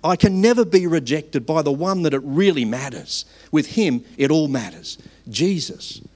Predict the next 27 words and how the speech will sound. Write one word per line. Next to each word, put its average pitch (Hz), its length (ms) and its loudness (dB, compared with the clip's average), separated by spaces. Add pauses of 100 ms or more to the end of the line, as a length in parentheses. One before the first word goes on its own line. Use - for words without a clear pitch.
(280)
I'm 160 220 0
never 185 260 4
gonna 156 200 2
be 147 140 2
rejected 135 460 -2
from 131 140 0
Him. 165 160 0 (220)
And 156 120 2
when 214 120 2
you 170 80 2
have 190 180 0
that 151 240 0
absolute 208 460 -2
confidence, 165 460 -2
that 131 120 2
absolute 185 320 0
assurance 214 600 0
in 156 60 0
your 139 120 0
life 151 560 -2
that 147 180 0
you'll 143 80 4
never 175 220 2
be 156 100 2
rejected 143 480 -2
by 139 160 2
Him, 127 240 2